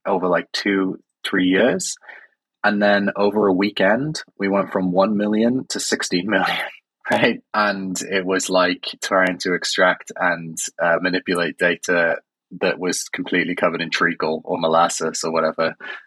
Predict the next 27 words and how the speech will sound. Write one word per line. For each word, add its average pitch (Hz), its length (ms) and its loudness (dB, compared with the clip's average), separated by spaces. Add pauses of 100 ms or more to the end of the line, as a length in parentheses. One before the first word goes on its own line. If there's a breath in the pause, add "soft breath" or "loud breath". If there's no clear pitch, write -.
your, 80 460 0
uh, 80 240 0 (180)
your 85 160 -2
sweet - 320 -4 (220)
of - 120 -8
choice 85 340 2
is. 87 220 0 (540 loud breath)
It's - 200 -8
such 147 280 0
a - 60 -4
hard 135 340 2
thing 123 220 -2
to 117 120 -2
engineer. 104 640 -2
And, 104 160 -2
like, 110 200 2 (200)
yeah, 123 160 4
you're 98 160 -2
totally 101 320 -2
right. 98 300 -2
At 101 160 -2 (180)
a 104 40 -8
certain 101 300 -2
point, 101 280 -6
you 92 160 -6
do 104 240 -2
reach - 500 -2